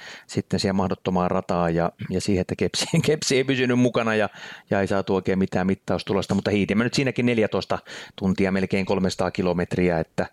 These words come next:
että toki tämmöisiä tempauksia kun tekee, niin tulee sitä hiihdettyä. Aika paljon mulla on noita todella pitkiä, kun täytyy muistaa, että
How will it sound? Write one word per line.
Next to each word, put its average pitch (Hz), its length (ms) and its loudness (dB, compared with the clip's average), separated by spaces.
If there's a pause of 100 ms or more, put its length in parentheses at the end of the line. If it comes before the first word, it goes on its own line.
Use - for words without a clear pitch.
(440)
että - 220 -2
toki 98 200 -2
tämmöisiä 92 400 0 (320)
tempauksia 95 540 0
kun 98 120 -6
tekee, 90 340 0
niin 82 140 0 (580)
tulee 113 220 2
sitä 143 100 0
hiihdettyä. 131 460 2
Aika 110 160 0
paljon 139 260 2
mulla 135 280 4
on 110 100 2
noita 101 260 0 (680)
todella 98 320 2
pitkiä, 92 380 -2
kun 95 100 -6
täytyy 92 240 0
muistaa, 98 340 0
että 92 300 0